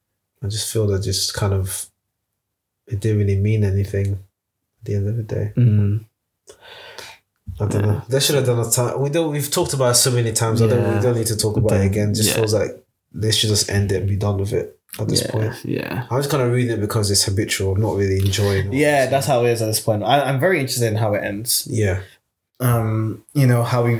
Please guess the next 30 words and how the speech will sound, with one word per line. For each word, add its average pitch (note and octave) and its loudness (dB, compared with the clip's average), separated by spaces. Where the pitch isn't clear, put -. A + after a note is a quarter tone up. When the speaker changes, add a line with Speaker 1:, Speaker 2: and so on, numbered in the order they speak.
Speaker 2:
he - 0
ends A#2+ 4
up G#2 2
beating A2+ 2
Shigaraki. G#2+ 2
Uh, A#2 2
of - -4
course, C#3+ 2
like, G2+ -2
uh, F2 -4
thingy, G2+ -2
we G#2+ -2
know, G#2+ -2
what's A2 -2
his A2 -6
name? G#2 -4
Bakugo G#2+ 2
is G2 -2
gonna G2 0
come G2 0
back G2 -2
and G2 -4
stuff - -6
like G2 -4
that. G2+ -4
Speaker 1:
Yeah. G2+ 2
Speaker 2:
Um, G2+ -2
and A2 2
he's G#2 4
gonna, G2+ 0